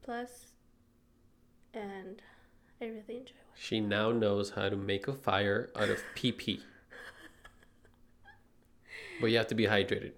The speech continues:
Speaker 1: <laughs>
Speaker 2: If not, don't work.
Speaker 1: Yeah.
Speaker 2: Has to be clear pee-pee.
Speaker 1: Mm-hmm. But it's a good show to watch. I don't know.
Speaker 2: Yeah, I mean, you learn a lot of stuff. And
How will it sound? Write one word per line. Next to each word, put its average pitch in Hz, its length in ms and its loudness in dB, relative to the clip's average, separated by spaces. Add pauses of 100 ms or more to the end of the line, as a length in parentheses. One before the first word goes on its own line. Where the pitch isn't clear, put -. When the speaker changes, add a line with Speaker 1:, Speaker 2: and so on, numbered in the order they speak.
Speaker 1:
<laughs> - 180 -20
Speaker 2:
If 294 640 2
not, 101 220 4
don't 101 160 2
work. - 300 -6 (480)
Speaker 1:
Yeah. 214 180 -6 (220)
Speaker 2:
Has 107 140 -4
to 113 60 -4
be 110 100 0
clear 123 320 4
pee-pee. 107 440 -2 (200)
Speaker 1:
Mm-hmm. 247 400 -6 (1300)
But 269 120 4
it's 294 220 4
a 339 100 4
good 302 300 -4
show 294 260 -2
to 294 180 -2
watch. 220 600 -4 (800)
I 233 60 -4
don't 247 140 -6
know. 220 240 -8 (200)
Speaker 2:
Yeah, 117 120 0
I - 20 2
mean, 107 200 -2
you 110 80 -2
learn 113 220 -2
a 101 60 2
lot 95 140 2
of - 80 -4
stuff. - 460 -6
And - 240 -14